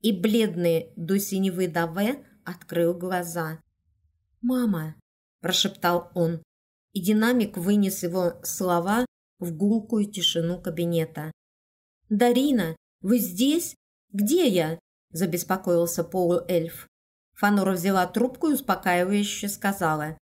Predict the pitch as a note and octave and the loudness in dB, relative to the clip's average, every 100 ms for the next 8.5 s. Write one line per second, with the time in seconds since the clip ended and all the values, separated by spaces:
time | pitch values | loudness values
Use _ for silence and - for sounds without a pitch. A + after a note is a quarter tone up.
0 | _ _ _ _ _ A3+ A#3+ C4 E4 E4 | _ _ _ _ _ 0 2 4 4 4
1 | A#3 G#3 A3 G#3+ - - G#3+ A3 G3+ G#3 | 2 2 -2 -2 -6 -4 0 2 2 -2
2 | - - _ _ B3 C#4 C#4 D4 A3+ F3 | -10 -20 _ _ 0 2 4 2 2 2
3 | F3+ E3+ E3+ _ _ _ _ - B3 D4+ | 0 0 -2 _ _ _ _ -2 2 2
4 | G#4 D4 B3 B3 C#4 G#3+ - - A3+ D4 | 2 4 2 2 0 0 -2 -2 0 2
5 | F#4 _ _ G3+ G#3 G3 - F#3 E3+ - | 0 _ _ 2 2 2 -2 0 0 0
6 | E4 D#4 D#4 D4+ C#4+ C#4+ - A3+ G3+ A3 | -2 -4 -2 0 0 -2 -4 0 2 2
7 | - F4+ - G3+ G3+ B3 B3+ - F3 E3 | -2 -4 -2 -2 -2 -2 -2 0 0 2
8 | E3 D#3+ - - E3 | 0 0 -4 -4 -4